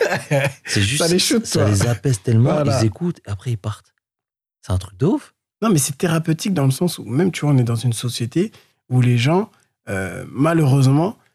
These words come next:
Speaker 1: euh, ils ont pas d'espace de parole, de lieu
Speaker 2: Mhm.
Speaker 1: dans lesquels ils peuvent parler.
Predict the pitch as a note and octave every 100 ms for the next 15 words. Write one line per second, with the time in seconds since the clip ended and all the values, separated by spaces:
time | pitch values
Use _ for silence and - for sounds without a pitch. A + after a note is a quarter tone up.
0 | _ _ A#2 A#2 G#2+ G2 - - _ _
1 | C3 C3+ C#3 F3+ D3+ B2+ - C3+ B2+ B2
2 | B2 A2 - _ _ A#2+ B2+ D3 E3 C3
3 | A#2+ D#3 B2+ A#2 A2+ - A2+ A2+